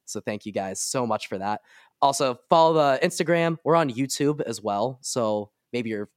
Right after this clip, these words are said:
on YouTube right now. But if you're not, you can check that out. We have video rockin' and rollin'. We have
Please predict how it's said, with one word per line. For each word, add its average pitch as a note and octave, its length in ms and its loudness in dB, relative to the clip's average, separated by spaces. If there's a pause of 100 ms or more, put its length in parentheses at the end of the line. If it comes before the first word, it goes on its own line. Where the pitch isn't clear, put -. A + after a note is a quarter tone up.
(240)
on G2+ 120 -6
YouTube G#2 260 -6
right A2 160 -2
now. C3 220 -2 (400)
But A#2+ 280 2
if - 180 -4
you're A#2 120 0
not, G#2 400 0
you A#2 100 -10
can A#2 100 -8
check - 240 -6
that G#2 160 -4
out. A2+ 260 0
We A#2 100 -10
have G#2 280 -4
video G#2+ 460 -4
rockin' A#2 340 -2
and A#2 100 -4
rollin'. B2 500 -2
We A2 100 -8
have G2+ 180 -8